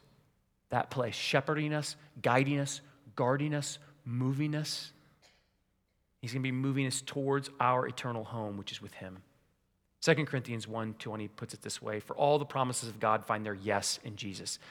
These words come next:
That is why it is through him that we utter our amen to God for his glory." So when God promises to provide for you, amen, let it be.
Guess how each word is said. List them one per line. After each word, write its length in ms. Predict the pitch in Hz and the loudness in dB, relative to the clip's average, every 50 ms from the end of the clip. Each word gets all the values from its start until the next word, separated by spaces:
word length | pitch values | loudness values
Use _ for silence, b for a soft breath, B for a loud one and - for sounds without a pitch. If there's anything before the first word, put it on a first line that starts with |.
| B B B | B B B
That 100 | 139 123 | 2 2
is 100 | 123 113 | 2 0
why 380 | 117 127 127 117 104 95 98 - B B B B | 4 6 8 8 8 6 4 0 B B B B
it 60 | - | 0
is 160 | 127 117 - - | 0 0 0 -2
through 260 | - 156 175 180 160 | 0 0 2 2 2
him 260 | 135 117 104 104 101 - B B B | 2 0 -2 -2 -4 -10 B B B
that 100 | - 120 | -2 0
we 140 | 107 135 - | 0 0 4
utter 340 | - 147 139 120 113 - - - - | 6 6 6 6 6 2 2 8 10
our 360 | 131 139 139 135 135 135 - - - | 10 12 12 10 8 6 2 2 2
amen 640 | 131 127 123 117 104 104 113 113 107 107 104 101 | 2 4 4 2 0 0 2 4 4 4 4 0
to 120 | - - - | -4 -8 -8
God 400 | - - 104 98 92 90 90 - - | 0 2 2 2 2 0 -2 -6 -10
for 80 | - - | -18 -18
his 420 | - - - 113 95 92 90 - - - | -12 -6 -4 -4 -4 -4 -6 -10 -14 -14
glory." 340 | - 104 98 95 - - - _ _ _ _ _ _ _ _ _ _ _ _ _ _ _ _ _ _ _ _ _ _ _ _ _ _ _ _ _ _ _ _ _ _ _ _ _ _ - | -14 -12 -12 -12 -16 -18 -20 _ _ _ _ _ _ _ _ _ _ _ _ _ _ _ _ _ _ _ _ _ _ _ _ _ _ _ _ _ _ _ _ _ _ _ _ _ _ -10
So 100 | - - | -4 -2
when 80 | 131 120 | 4 8
God 240 | 143 147 147 143 - | 8 8 8 8 8
promises 420 | - 160 156 160 156 - - 131 | 6 8 8 8 4 2 0 -2
to 100 | - - | -4 -6
provide 400 | 120 127 120 147 143 160 185 180 | -4 2 6 8 10 10 10 8
for 160 | - 214 214 220 | 6 2 2 4
you, 260 | 220 233 247 247 240 - - - b b b b b b b b _ - | 4 2 2 2 0 -4 -18 -20 b b b b b b b b _ 8
amen, 560 | 160 143 143 131 127 131 139 131 127 120 117 | 10 10 10 10 10 10 12 12 10 10 8
let 160 | 117 113 110 | 8 8 8
it 140 | 117 113 - | 6 2 0
be. 240 | 120 113 107 95 | -2 -2 -2 -2